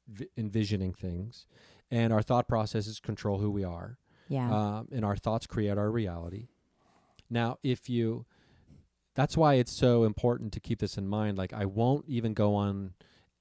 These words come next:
Speaker 1: I'll barely, I'll spend maybe thirty seconds on, like, C N N dot com
Speaker 2: Uh-huh.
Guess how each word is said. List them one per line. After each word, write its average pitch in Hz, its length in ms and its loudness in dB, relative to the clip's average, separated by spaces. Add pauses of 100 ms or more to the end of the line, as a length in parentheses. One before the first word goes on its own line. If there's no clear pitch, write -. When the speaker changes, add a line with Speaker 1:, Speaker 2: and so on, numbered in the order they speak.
Speaker 1:
I'll 120 140 0 (160)
barely, 123 540 6
I'll 127 160 2
spend 135 260 2
maybe 123 240 2
thirty 120 380 2
seconds 113 360 -4
on, 101 220 -2
like, 90 220 -6
C - 240 -4
N 98 100 0
N 98 100 -2
dot 95 200 -4
com 95 420 -6
Speaker 2:
Uh-huh. 139 440 0